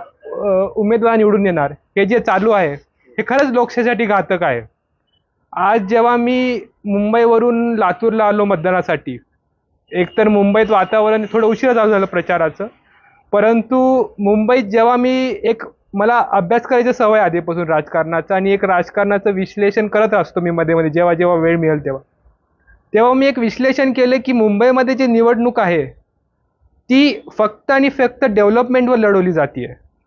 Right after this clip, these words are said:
आणि जेव्हा मी मतदानासाठी सात तारखेला लातूरमध्ये आलो, मतदान केल्यानंतर सायंकाळी मी काही दोन व्यक्तींना विचारलं, एक शिक्षित व्यक्ती आणि एक अशिक्षित व्यक्ती, की काय वातावरण आहे.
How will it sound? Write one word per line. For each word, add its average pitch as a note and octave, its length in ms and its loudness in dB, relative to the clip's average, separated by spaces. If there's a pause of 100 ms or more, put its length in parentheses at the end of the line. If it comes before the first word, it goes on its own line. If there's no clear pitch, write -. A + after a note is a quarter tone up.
(300)
आणि G3+ 160 0
जेव्हा A#3+ 260 2
मी B3+ 200 2
मतदानासाठी A3+ 680 -2
सात G#3 240 -2
तारखेला A#3 400 -2
लातूरमध्ये G#3 540 0
आलो, D#3+ 380 -2 (480)
मतदान G3 440 -2
केल्यानंतर A#3 540 0
सायंकाळी A#3 580 0
मी B3 120 0
काही B3 360 0 (280)
दोन A3+ 360 0 (360)
व्यक्तींना A#3 440 -2
विचारलं, D#3+ 480 0
एक F#3+ 260 -4
शिक्षित - 440 -6
व्यक्ती G#3+ 340 -2
आणि A3+ 140 4
एक A#3 80 0
अशिक्षित A3 540 0
व्यक्ती, F#3 300 -2
की - 180 -18 (100)
काय C4 180 2
वातावरण F3 500 0
आहे. B2+ 80 -14